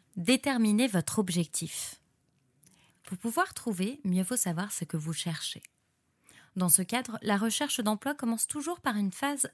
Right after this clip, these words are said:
d'introspection. C'est un élément que nous avons évoqué dans l'épisode quatre sur la définition des soft skills que je vous invite à découvrir. Il est essentiel de savoir ce que vous souhaitez pour votre futur emploi,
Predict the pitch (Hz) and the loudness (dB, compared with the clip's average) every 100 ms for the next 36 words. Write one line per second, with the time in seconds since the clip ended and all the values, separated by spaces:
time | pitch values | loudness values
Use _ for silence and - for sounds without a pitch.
0 | - 196 226 - 339 320 - 185 - 151 | -4 0 0 -2 0 2 2 0 -4 -4
1 | - _ _ _ - - _ - 180 180 | -8 _ _ _ -20 -20 _ 0 2 2
2 | 175 175 180 190 175 160 151 151 151 - | 2 0 0 -2 -2 -2 -2 -2 -4 -4
3 | 185 160 151 277 226 175 165 - 165 151 | -4 -4 -4 -2 0 -2 -2 -4 -4 -4
4 | - 165 - - - - 190 170 202 - | -4 -4 -4 -10 -2 0 2 0 -2 -2
5 | 247 180 - 240 180 - 170 - - 175 | -2 -2 -2 -2 2 2 2 0 0 0
6 | 185 247 - - 175 185 175 196 190 262 | 0 -2 -8 -4 -2 -2 -2 -4 -4 -10
7 | - - 165 147 - - 147 151 - - | -10 -6 -4 -4 -8 -8 -8 -10 -12 -20
8 | _ _ _ _ _ _ _ _ _ _ | _ _ _ _ _ _ _ _ _ _
9 | _ _ _ - 240 247 285 392 330 285 | _ _ _ -6 0 0 2 2 2 0
10 | 339 277 208 202 233 247 202 190 175 175 | -2 0 0 0 2 4 4 0 -2 -2
11 | - 185 247 - 170 165 - 170 - 202 | -2 -4 -6 -8 -6 -4 -4 -6 -6 -6
12 | 226 165 156 - 196 | -4 -4 -4 -4 -4